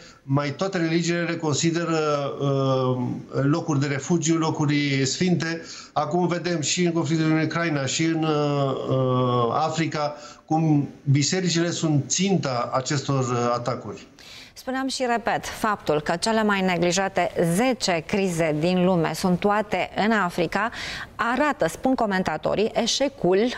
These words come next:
Speaker 2: factorilor de decizie, organizațiilor umanitare,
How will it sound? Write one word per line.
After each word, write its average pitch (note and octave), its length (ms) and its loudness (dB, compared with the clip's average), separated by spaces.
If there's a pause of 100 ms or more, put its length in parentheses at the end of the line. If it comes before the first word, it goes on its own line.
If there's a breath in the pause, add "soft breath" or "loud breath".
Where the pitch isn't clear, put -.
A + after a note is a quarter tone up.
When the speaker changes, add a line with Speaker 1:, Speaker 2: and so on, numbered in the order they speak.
(160 loud breath)
Speaker 2:
factorilor A#3+ 800 0
de F#3 120 0
decizie, F3+ 760 0 (160)
organizațiilor A3 1080 2
umanitare, F#3 840 0